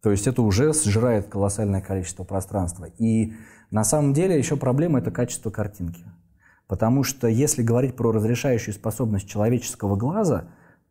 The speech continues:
то банальная ситуация, мезиально-щёчный корневой канал номер два, М Б два, в полости зуба, он может быть очень небольших размеров.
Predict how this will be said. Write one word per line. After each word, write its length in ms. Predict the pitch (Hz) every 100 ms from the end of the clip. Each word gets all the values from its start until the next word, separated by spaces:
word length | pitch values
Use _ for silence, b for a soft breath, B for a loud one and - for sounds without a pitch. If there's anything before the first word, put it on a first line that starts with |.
| _
то 560 | 117 113 113 117 - - _ _ _ - _ _ _ _ _ _ _ _ _ _
банальная 600 | 147 113 127 160 135 120
ситуация, 480 | 110 113 131 113 110
мезиально-щёчный 580 | 110 135 127 120 127 120
корневой 340 | 117 120 123
канал 400 | 120 120 117 104 -
номер 340 | 110 107 101
два, 220 | 117 185
М 120 | 107
Б 80 | 101
два, 320 | 101 98 85 - - _ _
в 440 | 98 95 101 101 98
полости 460 | - 120 101 -
зуба, 280 | 107 185 139
он 140 | 98
может 240 | 104 110 107
быть 200 | 110 - - _ - -
очень 340 | - 117 - 120
небольших 460 | 113 117 - 120
размеров. 420 | 113 117 120 90